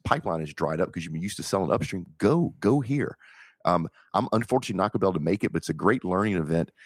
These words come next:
um, and, and you get to actually meet the people that are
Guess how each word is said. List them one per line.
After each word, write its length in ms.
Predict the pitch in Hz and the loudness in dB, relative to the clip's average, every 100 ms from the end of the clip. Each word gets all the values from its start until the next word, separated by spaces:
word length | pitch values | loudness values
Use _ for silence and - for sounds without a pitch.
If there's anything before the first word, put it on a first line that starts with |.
| - _ | -20 _
um, 160 | 82 82 | 0 0
and, 220 | 82 82 | 0 -2
and 100 | 90 | 0
you 80 | 85 | 0
get 140 | 92 - | 0 2
to 80 | |
actually 260 | 95 - 87 | 0 0 -4
meet 260 | 80 110 - | -4 -4 -6
the 80 | - | -8
people 560 | - 190 185 123 87 - _ _ - | -8 -6 -2 0 -2 -6 _ _ 0
that 140 | |
are 80 | 85 | 2